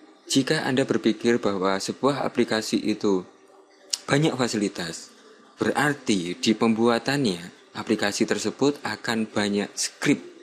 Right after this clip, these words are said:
yang diketikkan. Jika Anda melihat aplikasi yang sederhana dengan beberapa fungsi tertentu,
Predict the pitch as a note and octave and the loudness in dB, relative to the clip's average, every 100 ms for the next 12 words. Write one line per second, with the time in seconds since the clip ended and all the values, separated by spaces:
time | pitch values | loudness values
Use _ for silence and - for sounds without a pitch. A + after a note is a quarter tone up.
0 | - - F#2+ F2+ F#2+ F2 E2+ - F2 - | -20 -4 -2 -2 -4 -4 -4 -6 -8 -14
1 | - - - - - - - G2 F#2+ G2 | -20 -20 -20 -20 -10 -6 -2 0 0 2
2 | G2+ G2 G2 G2+ G2+ F#2+ G2 F#2+ - G2 | 2 2 0 0 -2 -2 -2 -2 0 -2
3 | F#2+ - F#2+ G2+ G#2 G#2+ G#2 G2+ G2 F#2+ | -2 -2 -2 0 0 0 0 0 -2 -2
4 | F2+ - F#2+ - F#2+ F#2 - G2+ G2 G#2+ | -2 0 0 0 -4 -4 -6 -2 -2 0
5 | G#2+ A2 G#2 | 0 0 0